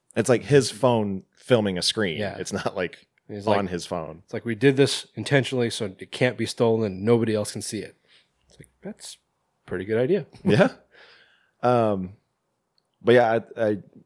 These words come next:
Speaker 1: from what we saw, guys, this movie looks fucking brutal.
Speaker 2: It's, uh, it looks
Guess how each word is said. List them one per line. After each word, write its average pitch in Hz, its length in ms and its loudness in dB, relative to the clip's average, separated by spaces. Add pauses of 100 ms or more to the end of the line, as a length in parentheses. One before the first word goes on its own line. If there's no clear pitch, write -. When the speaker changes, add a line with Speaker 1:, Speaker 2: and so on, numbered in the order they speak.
Speaker 1:
from 120 260 -2
what 143 140 6
we 143 100 2
saw, 120 300 2
guys, 104 420 -2
this 98 180 -4
movie 101 280 -2
looks 95 240 -2
fucking 98 440 -6
brutal. 82 520 -6 (1500)
Speaker 2:
It's, 143 260 0
uh, 131 460 4 (920)
it 127 180 2
looks 120 600 0